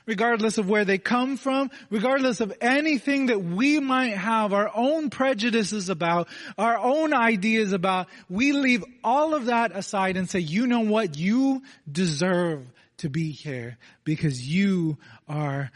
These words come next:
loved by God." You have space to be here because you are loved by God.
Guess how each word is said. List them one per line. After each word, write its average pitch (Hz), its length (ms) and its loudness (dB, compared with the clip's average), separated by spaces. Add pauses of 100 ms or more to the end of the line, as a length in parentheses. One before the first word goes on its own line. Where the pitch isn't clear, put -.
(200)
loved 135 480 -6
by 120 240 -14
God." 107 360 -18 (1040)
You 220 180 2
have 226 300 2 (160)
space - 1000 0 (260)
to 196 200 2
be 196 340 2
here 156 420 -4 (220)
because 131 340 -10
you 151 400 -4 (280)
are 131 100 -6
loved 123 420 -6 (260)
by 127 160 -8
God. 110 380 -16